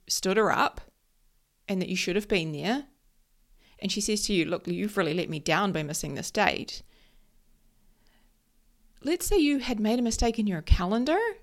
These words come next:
and you skim-, simply skipped it. I had this, like, literally this week with a client. She had accidentally deleted our session in her schedule and just totally no-showed on me. Okay,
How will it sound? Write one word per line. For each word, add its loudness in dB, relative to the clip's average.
and 4
you 4
skim-, -2
simply -2
skipped -4
it. -2
I -4
had -4
this, -2
like, -2
literally 0
this -4
week -2
with -6
a 0
client. -6
She 0
had -2
accidentally -4
deleted 0
our 0
session -2
in 0
her -4
schedule -4
and -2
just -6
totally 2
no-showed -2
on -10
me. -18
Okay, -6